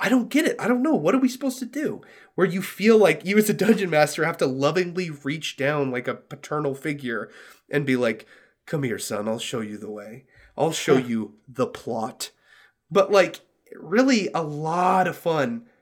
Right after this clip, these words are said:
Speaker 1: can be had if you let the players struggle a bit and let them f-,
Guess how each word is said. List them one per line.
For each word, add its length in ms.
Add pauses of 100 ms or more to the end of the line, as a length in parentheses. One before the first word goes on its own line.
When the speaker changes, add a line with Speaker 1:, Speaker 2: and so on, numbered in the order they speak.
(120)
Speaker 1:
can 140
be 140
had 300
if 140
you 160
let 460
the 60
players 680 (240)
struggle 560
a 40
bit 380
and 240
let 280
them 420 (1300)
f-, 120